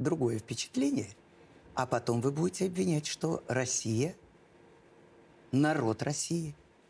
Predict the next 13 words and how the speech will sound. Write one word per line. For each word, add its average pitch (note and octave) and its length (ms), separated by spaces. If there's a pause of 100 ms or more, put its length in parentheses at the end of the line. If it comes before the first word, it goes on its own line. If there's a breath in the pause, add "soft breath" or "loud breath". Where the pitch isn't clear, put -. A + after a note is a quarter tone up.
президент C#3 720
во D3 120
всём D#3+ 260
виноват. F#3+ 380 (1300)
А D3 80
не F3 140
хотите A#3+ 540
ли A3+ 120
вы E3+ 200
себя C3+ 440
причислить - 720 (300 loud breath)
к - 20
виноватым? D#3 760